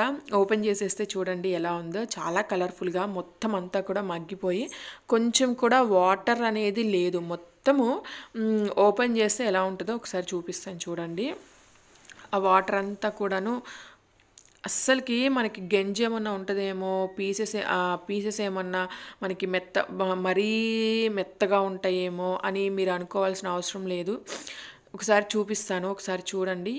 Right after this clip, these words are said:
ఇది మొత్తం ఎలా ఉందో. మొత్తం అంతా దమ్ అయితే చాలా బాగా పట్టింది.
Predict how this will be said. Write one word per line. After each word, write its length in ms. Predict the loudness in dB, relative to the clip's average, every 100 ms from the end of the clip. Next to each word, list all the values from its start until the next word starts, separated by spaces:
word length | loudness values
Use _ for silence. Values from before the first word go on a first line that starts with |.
| -6 -10 -14 -8
ఇది 120 | -2
మొత్తం 320 | -2 -2 -2 -2
ఎలా 200 | -2 -4
ఉందో. 300 | -4 -4 -4 -6 -18 _ _ -20 -20 -6
మొత్తం 500 | -6 -6 _ 8 8
అంతా 320 | 10 4 2 2
దమ్ 240 | 4 2 4
అయితే 240 | 2 2 0
చాలా 280 | 0 0 0
బాగా 260 | 2 2 2
పట్టింది. 540 | -2 -2 -4 0 0